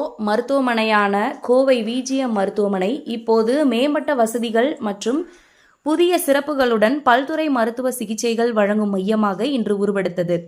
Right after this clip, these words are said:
இரைப்பை மற்றும் கல்லீரல் சிகிச்சை பிரிவில் நாட்டிலேயே உள்ள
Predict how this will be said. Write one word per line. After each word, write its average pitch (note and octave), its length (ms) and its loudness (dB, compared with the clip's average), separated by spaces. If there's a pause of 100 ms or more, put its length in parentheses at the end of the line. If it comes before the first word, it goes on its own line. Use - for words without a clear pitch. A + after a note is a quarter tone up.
(680)
இரைப்பை E4 520 4
மற்றும் A#3+ 480 -4
கல்லீரல் C#4 560 0
சிகிச்சை A#3 400 -6
பிரிவில் G#3 420 0 (380)
நாட்டிலேயே C#4+ 760 2 (140)
உள்ள A3 240 -2